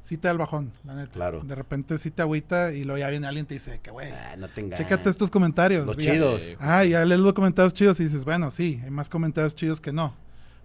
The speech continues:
Speaker 1: pero pesan bien cabrón los, los malos.
Speaker 2: ¿Tú, a ti cómo te ha ido con el hate?
Speaker 3: Pues mi primer hate fue igual como con un mejor amigo que tenía.
Speaker 2: Ok.
Speaker 3: Que,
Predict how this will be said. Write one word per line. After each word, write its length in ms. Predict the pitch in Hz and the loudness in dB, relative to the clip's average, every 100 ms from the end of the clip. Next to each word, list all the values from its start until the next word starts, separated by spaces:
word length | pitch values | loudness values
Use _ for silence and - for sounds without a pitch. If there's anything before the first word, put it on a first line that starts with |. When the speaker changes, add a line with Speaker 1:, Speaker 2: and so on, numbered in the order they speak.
| - | -6
Speaker 1:
pero 180 | 151 143 | -4 -4
pesan 460 | - 147 143 151 147 | -2 -2 -2 -4 -4
bien 160 | 143 | -6
cabrón 340 | 139 139 131 135 | -8 -10 -10 -12
los, 360 | 127 - - - - - | -14 -16 -20 -20 -20 -16
los 120 | 135 127 | -12 -8
malos. 260 | 131 123 - - - | -10 -12 -18 -20 -6
Speaker 2:
¿Tú, 240 | 113 117 | -2 0
a 60 | 117 | -2
ti 100 | - | -6
cómo 180 | 120 113 | -6 -4
te 60 | 117 | -2
ha 20 | |
ido 100 | 110 | -2
con 120 | 98 | -4
el 80 | 87 | -6
hate? 260 | 98 104 - - - - - - - - | -8 -10 -12 -20 -20 -20 -20 -20 -18 -6
Speaker 3:
Pues 400 | 139 135 135 120 | -2 0 0 -2
mi 120 | 123 | -4
primer 280 | 117 117 127 - | -4 -6 -6 -2
hate 200 | 131 139 | -2 -2
fue 340 | 143 143 139 143 | 0 2 4 2
igual 320 | 123 123 123 | 0 0 -2
como 360 | 123 120 107 95 | -4 -2 -2 -4
con 140 | 101 | -8
un 240 | 110 120 117 | -8 -6 -6
mejor 260 | 101 117 113 | -4 -2 -2
amigo 220 | 117 117 | -4 -4
que 60 | 110 | -6
tenía. 440 | 101 104 127 151 - - | -8 -10 -12 -16 -18 -20
Speaker 2:
Ok. 80 | 95 | -14
Speaker 3:
Que, 800 | 78 76 95 90 85 80 73 | -12 -8 -8 -8 -10 -10 -14